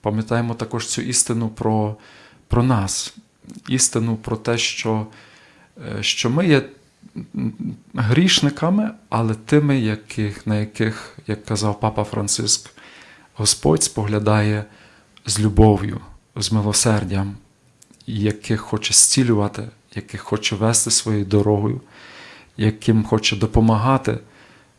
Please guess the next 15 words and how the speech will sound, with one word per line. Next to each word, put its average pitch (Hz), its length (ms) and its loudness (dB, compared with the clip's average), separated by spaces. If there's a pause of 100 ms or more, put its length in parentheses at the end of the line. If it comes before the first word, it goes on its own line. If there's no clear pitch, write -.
(160)
навіть, 123 580 4 (380)
е, - 60 -16 (140)
через, 104 680 -2
е, 104 160 -8
такі 107 500 -4 (460)
речі, 110 500 -2
через - 380 -6
таких - 340 -8
супротивників, 104 880 -4 (480)
яких 98 360 -8
дає 104 260 0
нам 104 180 -2
в 104 40 -2
нашому 107 400 -2
житті, 104 460 -6